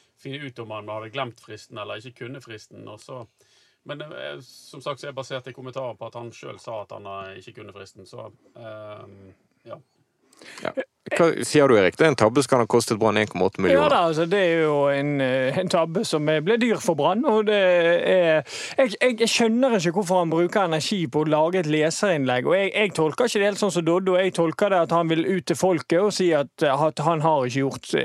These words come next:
Speaker 3: en stor feil, han har bare glemt, eh, noe. Eh, sånn tolker jeg det litt. Eh, <laughs> jeg, jeg, jeg, altså, jeg tolker at han, han, han krangler litt på at han ve-, han,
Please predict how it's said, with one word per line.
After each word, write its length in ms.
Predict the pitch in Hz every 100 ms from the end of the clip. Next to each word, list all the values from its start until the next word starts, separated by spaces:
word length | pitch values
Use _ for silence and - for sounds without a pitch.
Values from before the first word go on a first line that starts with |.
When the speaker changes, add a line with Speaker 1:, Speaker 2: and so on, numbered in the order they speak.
| -
Speaker 3:
en 160 | 135
stor 260 | 127 165 123
feil, 340 | - 135 113
han 200 | 113 135
har 180 | 131 127
bare 240 | 127 135
glemt, 420 | 139 139 120 135 -
eh, 140 | 113
noe. 300 | 113 113 92 92 - - - -
Eh, 260 | - 151 156 170
sånn 320 | 208 247 208
tolker 400 | - 143 - 208
jeg 100 | 208 123
det 80 | 110
litt. 300 | - - - -
Eh, 400 | 190 147 147 - 180 - 277 -
<laughs> 480 | 185 - - - -
jeg, 220 | - 240 -
jeg, 200 | 220 208
jeg, 220 | 226 220 - - -
altså, 300 | 226 214 226
jeg 100 | 220 196
tolker 320 | 190 180 247
at 80 | 208
han, 140 | 196
han, 800 | - 190 180 180 175 170 - 190 170 - -
han 160 | 175
krangler 380 | - 180 208 208
litt 160 | 196 -
på 140 | 170
at 80 | 165
han 240 | 170 185 180
ve-, 100 | -
han, 240 | 175 175